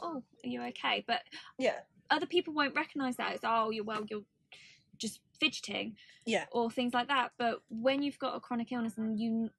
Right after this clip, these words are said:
Speaker 1: you know that those, that there are th-, those type of movements that you do. So, uh, it, it's, like, little reassurance things as well that
Speaker 2: Yeah,
Speaker 1: I think
Speaker 2: just
Speaker 1: you
Speaker 2: a,
Speaker 1: do just,
Speaker 2: just
Speaker 1: just
Speaker 2: a
Speaker 1: to
Speaker 2: little
Speaker 1: make
Speaker 2: nod, just
Speaker 1: yeah.
Speaker 2: a little, like, "You know what? Be all right."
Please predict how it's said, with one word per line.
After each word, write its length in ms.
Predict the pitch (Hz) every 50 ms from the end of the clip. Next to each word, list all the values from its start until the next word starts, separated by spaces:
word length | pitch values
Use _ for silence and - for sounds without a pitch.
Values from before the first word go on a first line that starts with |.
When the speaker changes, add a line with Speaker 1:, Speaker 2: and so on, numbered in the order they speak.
| _ -
Speaker 1:
you 160 | 214 220 247 233
know 400 | 240 240 247 254 254 254 247 240
that 160 | 233 226 -
those, 400 | 233 233 226 220 220 - - - _ _ _ _ _ -
that 140 | 214 214 -
there 200 | - 226 220 214
are 80 | 220 226
th-, 100 | - - _ - _ _ _
those 300 | - 226 220 220 220 -
type 380 | - - - 226 226 220 - 233
of 100 | 214 214 226 226 - _ -
movements 480 | 214 214 208 185 - - - - - - _ _ _ _ - - - -
that 120 | - 226
you 120 | 262 311
do. 420 | 214 262 254 240 208 175 175 190 220 - - - - - - - - - _ _ _ _
So, 180 | - - - 240 220 220 220 220 220 220 - - _ _ _ _ _ _ _ _ - -
uh, 140 | - - - -
it, 160 | 285 302 311 -
it's, 160 | - 370 359 392
like, 180 | 392 370 339
little 580 | 349 370 - - 339 330 311 294 277 262 - - _
reassurance 680 | 262 269 269 254 254 - - 311 311 294 269 233 - -
things 400 | - - 226 214 208 208 208 -
as 140 | 220 - -
well 220 | 254 247 240 226 214
that 120 | 220 214
Speaker 2:
Yeah, 100 | 233 190
Speaker 1:
I 60 | 240 240
think 80 | - 233
Speaker 2:
just 120 | 349 -
Speaker 1:
you 60 | 240 220
Speaker 2:
a, 20 |
Speaker 1:
do 180 | - 233 226 220
just, 320 | - 247 254 - - - - _ _ _ _ -
Speaker 2:
just 120 | - 339 277
Speaker 1:
just 40 | 359
Speaker 2:
a 20 |
Speaker 1:
to 60 | 254
Speaker 2:
little 120 | 220 247 269
Speaker 1:
make 80 | 262
Speaker 2:
nod, 300 | 311 247 185 170 - - - -
just 140 | 320 294 294
Speaker 1:
yeah. 180 | 285 254 240
Speaker 2:
a 20 | 254 262
little, 160 | 262 254 247
like, 140 | 240 220 - _ _ _ - - - - -
"You 120 | 320 320 311
know 60 | 220
what? 160 | 160 190 202 - - _ - - - - - _ _ _ _ _ -
Be 80 | 262 233
all 60 | 240
right." 140 | 233 -